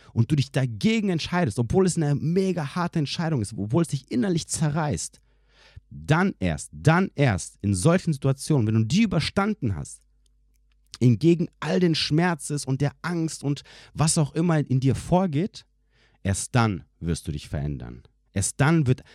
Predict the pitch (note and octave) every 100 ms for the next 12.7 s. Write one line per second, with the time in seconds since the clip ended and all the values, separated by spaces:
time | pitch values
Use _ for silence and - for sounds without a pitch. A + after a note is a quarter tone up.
0 | - F2 F#2 - - D#3 F#3 F#3 E3+ F3
1 | E3+ E3+ G3+ - - _ _ _ _ _
2 | A2 A2+ G#2 F#2+ F2 G#2 C#3 C#3 A#2 A2
3 | G#2 G2 A#2 C#3 B2+ A#2+ C3 A#2+ A2 A2
4 | G2+ - F2+ D2 C2 - - - C#2+ B1
5 | - _ _ - _ _ _ _ - -
6 | G#2+ G#2 F3 F3 - E2+ - - E2 C#2
7 | - _ _ _ E2+ F#2+ E2 F2 D#2+ -
8 | F2 D2+ - D2+ - - D#2 C#2+ - C2+
9 | D2+ D2 E2+ F2+ F2 - G2 - - D#2+
10 | D2 - D2+ - - B1+ A#1+ - _ -
11 | - - E3 F3 - C3 - A#2 G#2+ A#2
12 | G#2 G2 F#2+ F#2 F#2 F2+